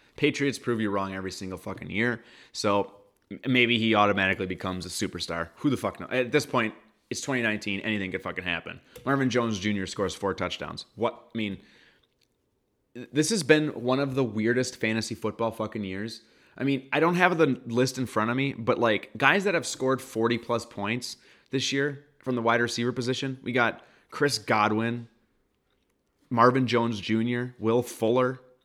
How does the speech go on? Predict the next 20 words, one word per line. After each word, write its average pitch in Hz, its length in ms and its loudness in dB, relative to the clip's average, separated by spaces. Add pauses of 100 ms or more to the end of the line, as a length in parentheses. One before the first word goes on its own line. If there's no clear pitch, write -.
(260)
Keenan 135 400 -2
Allen, 123 420 0 (140)
Mike 120 280 0
Evans. 123 560 -2 (800)
Like, 117 360 2 (640)
yeah, 127 280 4
okay, 117 160 -2
Mike 101 260 -2
Evans 95 300 -2
and 92 100 -6
Keenan 90 280 -4
Allen, 90 220 -4
I 87 60 -6
can 85 140 -10
see 92 240 -4
that 85 220 -4
being 82 220 -8
a 87 40 -12
thing. 90 380 -6
And, 107 160 -6